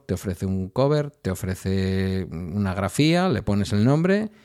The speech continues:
y le dices, "¿Quiere que te lo distribuya?". Sí. Ahora bien, en esta nueva etapa que se abre, aunque es verdad que en el interín a lo mejor he echado en falta <laughs> que hubiera sido Anchor el que se hubiera ocupado de toda la distribución, porque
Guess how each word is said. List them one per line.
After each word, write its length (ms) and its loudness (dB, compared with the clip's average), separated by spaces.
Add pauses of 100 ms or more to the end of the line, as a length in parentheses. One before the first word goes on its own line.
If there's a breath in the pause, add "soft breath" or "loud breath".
(160 soft breath)
y 40 -8
le 80 2
dices, 220 2
"¿Quiere 200 0
que 120 2
te 100 2
lo 100 4
distribuya?". 560 0
Sí. 360 -8 (720 loud breath)
Ahora 220 4
bien, 340 4
en 160 4
esta 180 4
nueva 300 8
etapa 520 0 (440)
que 100 -4
se 140 0
abre, 380 2 (280)
aunque 200 0
es 60 4
verdad 220 4
que 260 -6 (560 loud breath)
en 200 4
el 100 6
interín 600 4 (280 soft breath)
a 140 0
lo 100 4
mejor 480 4
he 140 4
echado 300 4
en 120 4
falta 380 2
<laughs> 880 -16
que 120 4
hubiera 300 6
sido 300 4
Anchor 320 4
el 60 2
que 100 0
se 80 0
hubiera 240 6
ocupado 440 2
de 100 0
toda 200 4
la 80 6
distribución, 720 4
porque 460 -4